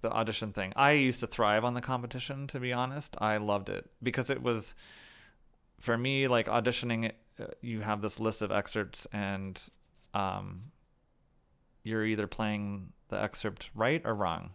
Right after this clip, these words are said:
and there's nothing in between. <laughs> So it was this great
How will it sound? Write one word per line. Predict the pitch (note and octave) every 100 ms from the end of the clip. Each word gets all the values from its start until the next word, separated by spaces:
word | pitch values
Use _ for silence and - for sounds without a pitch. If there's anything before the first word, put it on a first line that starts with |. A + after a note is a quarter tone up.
| -
and | -
there's | G#2+ -
nothing | A2+ A#2 A2
in | G2
between. | F#2+ G2 - - - - _ _ _ -
<laughs> | E3 - - - - - - -
So | - D3+ C3 B2 A2+ -
it | C3
was | C3 B2 A2+
this | - B2 A#2
great | - B2+ C3 C3+